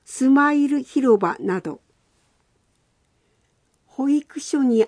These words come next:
遊びに来ませんか？九月の予定。南郷保育所。電話、八七二七三二七。お話会、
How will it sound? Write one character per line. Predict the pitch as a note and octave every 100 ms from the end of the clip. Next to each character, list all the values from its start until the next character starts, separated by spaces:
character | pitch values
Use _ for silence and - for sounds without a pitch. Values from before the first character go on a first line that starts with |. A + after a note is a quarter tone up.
| -
遊 | A#3 E4 D#4
び | D#4+
に | D#4
来 | D#4 C#4+
ま | C#4+
せ | - C4+ G#3+
ん | D#3+
か？ | - F#3 - - _ -
九 | C#4+
月 | D4+ D4 - G3
の | F3+
予 | E3+ E3+
定。 | - F3 D#3 - _ _ _ _ _ _ _ _ _ -
南 | A#3 C4+ D4 D4
郷 | D4 C4
保 | C#4
育 | B3+ - A#3+
所。 | - G#3+ F#3+ - _ _ _ _ _ _ _ _
電 | C#4 B3+ B3 A#3+
話、 | A3 G3 - _
八 | - C#4 E4+
七 | D4 C#4 A#3 F#3+
二 | F3+ E3+ -
七 | D4+ C4+ D4
三 | C#4 D4+ C4 G#3
二 | G#3 G3+
七。 | F#3 E3 D#3 - - _ _ _ _ _ _ _ _ _ _ _
お | A3+ B3
話 | D4 C#4+ C#4 - -
会、 | - E3+ -